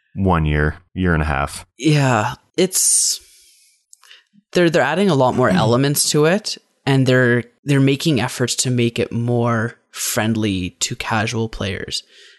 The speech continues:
Speaker 2: And I don't think that's a bad thing. Um, it got very toxic with the old gym system, and I think they went a bit too far with reworking the gym system, but I think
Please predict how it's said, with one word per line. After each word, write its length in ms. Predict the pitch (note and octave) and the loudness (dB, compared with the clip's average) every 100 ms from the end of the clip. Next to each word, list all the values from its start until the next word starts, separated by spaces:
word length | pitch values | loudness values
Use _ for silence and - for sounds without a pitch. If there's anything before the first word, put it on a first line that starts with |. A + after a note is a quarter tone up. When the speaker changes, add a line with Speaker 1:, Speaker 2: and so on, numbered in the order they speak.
| _ _ - | _ _ -6
Speaker 2:
And 120 | B2 | -4
I 160 | - C3+ | -2 0
don't 200 | C3+ C3 | 0 0
think 120 | C#3+ | -2
that's 180 | B2+ A2+ | 0 0
a 60 | |
bad 460 | G2+ - F#2+ A2 - | -2 -4 -2 -2 -2
thing. 340 | B2+ E3 F#3+ - _ _ - - _ _ _ - - | -2 0 -4 -8 _ _ -20 -20 _ _ _ -12 -4
Um, 480 | A#2 A2+ G2+ - - _ - - | -2 -2 -4 -8 -14 _ -8 -2
it 180 | C#3 | 0
got 320 | - A#2+ B2 C#3+ | 2 2 0 0
very 320 | B2 A#2 A2+ | 2 2 0
toxic 840 | - - A2+ - - D3 - - - _ - | -2 -2 -2 0 0 -2 -4 -18 -20 _ 0
with 360 | C3 - - - | 0 -2 -10 0
the 220 | B2+ A#2 | 2 4
old 260 | A#2 B2 | 2 0
gym 220 | B2 B2+ B2+ | 0 0 0
system, 520 | - B2 - C#3+ E3 _ _ - _ _ _ _ _ _ - | 0 0 0 -2 -4 _ _ -20 _ _ _ _ _ _ -6
and 520 | B2 A#2+ A#2 A2+ G2+ - | -2 0 0 0 -2 -4
I 100 | C#3 | 0
think 160 | E3+ | 2
they 80 | D3+ | 2
went 160 | C3 B2+ | 2 2
a 40 | |
bit 180 | G#2+ - | 0 0
too 160 | - A#2 | -2 -2
far 520 | - D#2+ A2 C3+ D#3 | -2 0 2 0 -2
with 420 | - C3 - _ _ _ _ _ _ | -2 -2 -4 _ _ _ _ _ _
reworking 580 | A#2 C3 A#2 A#2 - C3+ | 0 2 2 0 2 0
the 80 | B2+ | 0
gym 220 | B2+ C3 | 2 0
system, 540 | C3+ D3 - E3 F#3+ F#3 _ _ | 0 -2 -2 0 -2 -4 _ _
but 120 | C#3 | 0
I 100 | B2+ | 0
think 220 | B2+ C3 | 0 -2